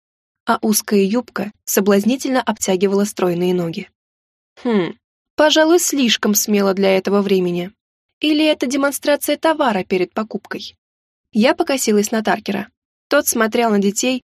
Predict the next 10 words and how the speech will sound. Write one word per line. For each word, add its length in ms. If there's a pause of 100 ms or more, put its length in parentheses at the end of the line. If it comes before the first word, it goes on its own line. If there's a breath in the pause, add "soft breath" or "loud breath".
(180)
а 100
не 80
на 140
прелести 400
своей 320
невесты. 540 (460)
«Леди 360
Агнес, 460
подождите 640
минутку», 580